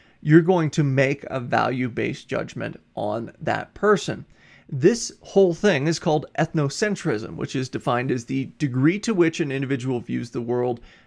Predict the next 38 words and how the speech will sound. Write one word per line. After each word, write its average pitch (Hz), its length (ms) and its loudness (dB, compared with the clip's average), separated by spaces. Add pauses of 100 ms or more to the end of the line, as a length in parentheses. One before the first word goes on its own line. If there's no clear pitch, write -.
(120)
from 135 340 0
their 135 300 -2
own 120 260 -4 (140)
culture's 117 540 -6 (120)
perspective. 131 720 -2 (400)
So - 160 6
while 156 280 6
you 165 240 4
might 202 240 4
have 143 160 2
been 123 180 0
taught 127 400 -2
from 131 180 -6
a 120 100 -4
very 123 260 -2
young 113 240 -4
age 156 300 -4
that - 200 -6
thing 123 220 -2
X - 240 -8
was 127 140 -4
a 107 60 -6
bad 143 440 -2
thing 120 220 -6
to - 100 -12
do, 127 280 0 (340)
someone 220 360 -2
from 190 220 -2
a 170 60 -2
different 160 500 -2
culture 139 340 -2
might 127 240 -2
have 139 80 2
been 123 220 -2
taught 131 320 -2
that - 180 -8
thing 143 220 -2
X 135 260 -6